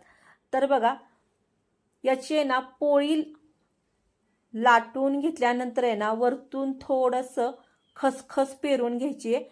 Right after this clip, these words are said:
आणि खसखस आहे ना, पोळी पूर्ण लाटल्यानंतर कधीही लावायची नाही. थोडीशी लाटत असतानाच खसखस लावून घेतली ना,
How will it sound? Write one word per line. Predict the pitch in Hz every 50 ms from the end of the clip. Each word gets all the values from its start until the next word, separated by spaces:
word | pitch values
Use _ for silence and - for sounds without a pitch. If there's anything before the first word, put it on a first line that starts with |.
| _ _ _ _ _ _
आणि | - 214 226 240 254 269 269 269 -
खसखस | - 294 294 - - - 311 302 302 330
आहे | 302 285 262
ना, | 240 233 247 269 - - _ _ _ _ _ _ _ _ _ _ _ _ -
पोळी | 285 277 269 269 277 277 262 269 277 - _ _ _ _ _
पूर्ण | 277 277 277 277 269 262 262
लाटल्यानंतर | 269 285 302 294 277 277 - 247 240 247 254 240 226 240 247 262
कधीही | 254 285 277 240 220 277 254 269 285
लावायची | 285 254 220 214 214 214 240
नाही. | 220 214 233 269 269 - _ _
थोडीशी | - - 254 262 254 269 262 - 311
लाटत | 294 277 247 233 - 254 247 -
असतानाच | 269 262 262 - 262 240 240 247 247 254 - _ _ _ _ _ _ _ _ _ _ _ -
खसखस | - 269 262 262 - - 269 262 -
लावून | 262 240 240 240 240
घेतली | 240 247 247 240 233 208
ना, | 202 214